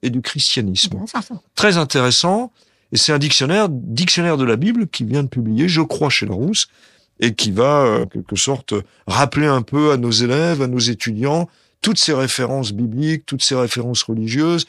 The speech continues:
Speaker 1: qui en un moment où, bon, le, l'assiduité, euh,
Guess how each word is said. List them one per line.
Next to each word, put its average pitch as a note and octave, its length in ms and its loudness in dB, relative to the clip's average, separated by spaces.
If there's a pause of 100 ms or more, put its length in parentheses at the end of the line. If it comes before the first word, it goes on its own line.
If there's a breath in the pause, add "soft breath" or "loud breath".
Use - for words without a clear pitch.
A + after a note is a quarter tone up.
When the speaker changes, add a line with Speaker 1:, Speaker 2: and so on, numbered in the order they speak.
(240 soft breath)
Speaker 1:
qui - 140 -6
en A#2 140 0
un A#2+ 80 2
moment B2 420 2
où, A2+ 240 0
bon, A2 240 -2
le, G#2 240 -2 (380 soft breath)
l'assiduité, G#2+ 680 -2
euh, A#2 320 -2